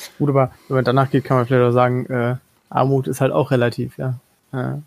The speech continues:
Wer, gut, wer in Deutschland arm ist, der qualifiziert in China vielleicht noch al-, teilweise als Mittelstand, aber arm bleibst halt trotzdem innerhalb einer Gesellschaft. Ähm,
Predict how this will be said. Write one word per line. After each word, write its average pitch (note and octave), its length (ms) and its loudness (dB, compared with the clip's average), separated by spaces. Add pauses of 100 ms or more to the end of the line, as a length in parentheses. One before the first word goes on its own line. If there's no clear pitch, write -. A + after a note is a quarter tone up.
(600)
Wer, A#2+ 140 2
gut, C3 200 -2
wer B2 80 2
in B2 60 0
Deutschland B2+ 300 2
arm B2+ 300 2
ist, D3 200 -4
der C3+ 60 -2
qualifiziert C3+ 580 -2
in B2+ 80 -2
China C#3+ 220 0
vielleicht C3+ 220 0
noch B2+ 100 0
al-, B2+ 160 0 (120)
teilweise B2 320 0
als A#2 140 -2
Mittelstand, D3 540 -2 (280)
aber A2 180 2
arm A#2 220 2
bleibst B2 260 2
halt B2+ 140 2
trotzdem C3 340 -2
innerhalb A2+ 300 0
einer A#2 120 0
Gesellschaft. A#2 440 -4 (1040)
Ähm, C3+ 280 -4